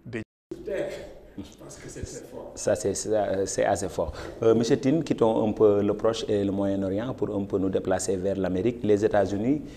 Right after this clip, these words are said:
Speaker 2: euh, quelle est leur position dans ce rapport Amnesty International sur la peine de mort en deux mille seize ?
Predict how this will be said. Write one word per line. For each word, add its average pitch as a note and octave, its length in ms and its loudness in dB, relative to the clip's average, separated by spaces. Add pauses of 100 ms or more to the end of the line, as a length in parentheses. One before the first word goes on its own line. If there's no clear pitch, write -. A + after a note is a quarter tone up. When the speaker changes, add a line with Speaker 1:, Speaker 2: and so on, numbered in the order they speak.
(360)
Speaker 2:
euh, F2 580 -2
quelle A#2 160 6
est A#2 140 6
leur G#2+ 220 4
position G2+ 420 0
dans F#2+ 160 -2
ce F#2+ 100 -6
rapport F#2+ 400 -2
Amnesty F#2+ 380 -4
International F#2+ 600 -4
sur G#2 160 -2
la F#2+ 140 -2
peine G2 220 0
de F#2 40 -2
mort F#2+ 260 0
en G2+ 80 -4
deux F#2 160 0
mille F#2 160 -4
seize ? - 460 -10